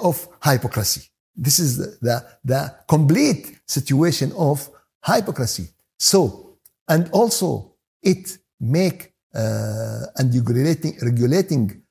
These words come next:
the balance between the belief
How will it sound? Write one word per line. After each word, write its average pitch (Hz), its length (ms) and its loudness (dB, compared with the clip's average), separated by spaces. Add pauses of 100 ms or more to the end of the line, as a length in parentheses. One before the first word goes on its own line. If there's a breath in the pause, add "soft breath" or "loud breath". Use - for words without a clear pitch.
(160)
the 113 160 -2
balance 175 640 -2 (280)
between 190 840 0 (280)
the 120 180 0
belief 170 800 -2